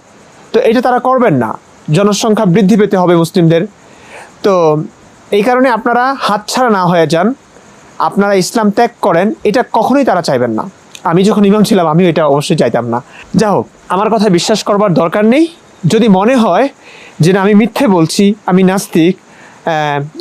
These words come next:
যদি আমি নাস্তিক নই, আমি একদম এই হুজুরের মুখ থেকে তো শুনলেন, এখন এক-, ইসলামের আসল চিত্রটা দেখুন।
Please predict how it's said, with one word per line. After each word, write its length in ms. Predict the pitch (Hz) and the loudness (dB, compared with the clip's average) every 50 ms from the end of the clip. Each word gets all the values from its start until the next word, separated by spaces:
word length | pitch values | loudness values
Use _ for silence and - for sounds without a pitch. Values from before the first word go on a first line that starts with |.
| - 143 | -2 0
যদি 120 | 170 175 208 | 0 2 2
আমি 80 | 196 190 185 | 2 2 0
নাস্তিক 260 | 180 170 - - 196 165 185 | 0 -2 -2 -4 -2 0 2
নই, 120 | 160 165 151 147 - - - - - - - - - - - - - - - - - - - - - - - - - - - - - - - - - 196 | 2 2 0 -2 -6 -12 -18 -18 -18 -16 -14 -14 -14 -14 -16 -18 -20 -20 -20 -20 -20 -20 -20 -20 -20 -20 -20 -20 -20 -20 -20 -20 -20 -20 -16 -10 -4 -2
আমি 100 | 214 254 262 240 | 0 0 2 2
একদম 300 | 208 202 196 262 254 262 262 254 - - _ - - - - - - - - - - | 2 2 2 2 2 2 0 0 -2 -6 _ -20 -20 -20 -20 -20 -20 -20 -20 -8 -4
এই 120 | - 233 240 - - | -2 0 0 2 2
হুজুরের 380 | 202 220 170 208 262 277 285 262 | 2 2 2 2 2 2 2 2
মুখ 80 | 262 262 262 - | 2 0 -2 -2
থেকে 120 | 285 311 294 | 0 0 0
তো 40 | 294 - - | 0 0 0
শুনলেন, 300 | 302 311 247 190 202 247 277 - - - - - - - - - - 208 | 0 0 2 2 0 0 -2 -6 -10 -20 -20 -20 -20 -20 -14 -8 -6 -4
এখন 140 | 226 - 277 262 247 | -2 -2 0 0 0
এক-, 140 | 240 - _ _ - - - - - - - - - 208 | -2 -4 _ _ -20 -20 -20 -20 -20 -20 -6 -2 -2 -2
ইসলামের 360 | 202 - - 277 277 294 269 208 | 0 0 -2 0 0 0 0 0
আসল 180 | 202 - 294 269 - | -2 -2 -2 0 0
চিত্রটা 340 | - 294 - - 311 247 - 151 139 | 0 -2 -2 0 0 0 0 0 0
দেখুন। 220 | 120 - - 117 | -2 -2 -4 -6